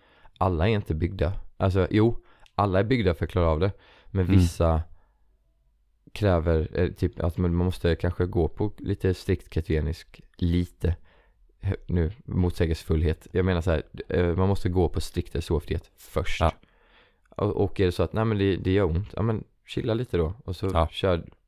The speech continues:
Speaker 1: ketogenisk diet lite längre. Testa igen. Och sen så är det så bara, nej men din kropp, det kanske är någonting, man kanske, det kan vara vad som helst så här.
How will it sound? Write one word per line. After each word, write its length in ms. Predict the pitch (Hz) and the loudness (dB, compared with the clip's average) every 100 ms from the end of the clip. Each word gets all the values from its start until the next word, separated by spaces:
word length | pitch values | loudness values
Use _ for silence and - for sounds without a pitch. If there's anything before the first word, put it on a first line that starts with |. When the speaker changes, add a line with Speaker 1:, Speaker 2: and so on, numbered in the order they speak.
| _ _ _ _ _ | _ _ _ _ _
Speaker 1:
ketogenisk 460 | - 92 95 87 - | -6 0 0 0 0
diet 260 | 92 82 - | 0 0 -2
lite 140 | 87 | -2
längre. 340 | 85 90 95 107 _ _ _ _ _ _ - - | 0 2 0 -2 _ _ _ _ _ _ -20 -8
Testa 300 | - 104 - | -4 -2 0
igen. 360 | 85 85 78 78 - - _ _ _ _ - | 0 0 0 -6 -10 -20 _ _ _ _ -8
Och 120 | 98 | -2
sen 160 | 104 | -2
så 100 | 85 | 0
är 20 | 135 | -2
det 60 | |
så 180 | 117 98 | 0 -2
bara, 160 | 101 117 | 0 0
nej 100 | 120 | 0
men 100 | 104 | -2
din 100 | 87 | -2
kropp, 280 | 123 - - | -4 -6 -8
det 80 | |
kanske 260 | - 110 - | -4 -2 0
är 40 | |
någonting, 260 | 90 117 90 | 0 0 0
man 100 | 95 | 0
kanske, 500 | 98 98 95 92 90 98 - - - - _ _ _ _ - | -2 -2 0 0 -2 -6 -20 -20 -20 -20 _ _ _ _ -8
det 100 | - | -2
kan 160 | 113 | 0
vara 100 | 101 | 2
vad 180 | 92 82 | 2 0
som 120 | - | -2
helst 160 | 95 - | -8 -8
så 80 | |
här. 100 | - | -10